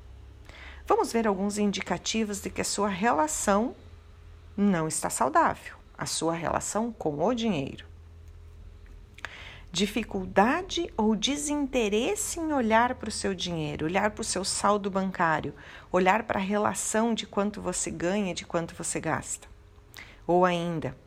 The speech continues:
quanto mais você ganha, mais você gasta, sem a habilidade de poupar. Pode ser ainda que você esteja numa insatisfação constante com o seu salário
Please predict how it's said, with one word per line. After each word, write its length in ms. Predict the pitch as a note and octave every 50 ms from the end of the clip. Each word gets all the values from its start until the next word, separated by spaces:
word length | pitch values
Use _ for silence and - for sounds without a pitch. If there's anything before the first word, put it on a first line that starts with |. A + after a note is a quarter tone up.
| - - - - - -
quanto 360 | - - E3+ D#3+ D#3 - D#3+
mais 360 | D#3+ D#3+ D3+ D3 D3+ D3 C#3+
você 280 | - D3+ - - - D#3+
ganha, 440 | D#3 E3 F3 F3+ A3 C#4 F4+ A4 A4 - - - - -
mais 560 | - D#3+ E3 E3 D#3 C#3+ C#3 C#3 C3 B2 -
você 240 | C3+ C3 - - F3+
gasta, 540 | G3+ C#4+ D#4 C#4 - - - - - - - - - - - -
sem 580 | - - - - - - F3+ F#3 G#3+ B3+ C4 C4+
a 160 | C4 B3 A#3+
habilidade 800 | A3+ G#3+ G#3+ A3 G#3 G3+ G3 E3+ D#3 D#3+ E3+ G3+ A#3+ B3+ B3+ C#4 A#3+
de 140 | A3+ A#3+
poupar. 640 | B3 - - A#3 A3+ A3 - - D#3 D3 - - - - - - - - - - - - - - - - - - - - - - - - - - - - - - - - - -
Pode 300 | - D3 D3+ E3 F3 -
ser 260 | - - - E3 D#3
ainda 400 | D#3+ D3 C#3+ D3+ E3+ F3+ E3+ E3
que 120 | D#3 - D#3+
você 240 | E3 D#3 - D#3+
esteja 440 | D#3 D#3 - - - F3 F3 - F#3
numa 280 | F3+ F3+ F3 F3 E3+ E3
insatisfação 1000 | F#3+ A#3 D#4 F#4+ - - - D4+ - - - - - G#3+ G#3+ - - A3+ A#3 A3+
constante 960 | A3+ - - - F#4+ A#4 A4+ - - - - G#3+ F#3+ F3 E3+ E3 - - - - - - - - - - - - - - - - -
com 260 | - G#3+ E3+ E3 E3
o 80 | E3
seu 180 | E3 - - F#3
salário 640 | G#3+ - - - B3+ A#3+ A#3 B3 D4 F4+ F#4+ A#4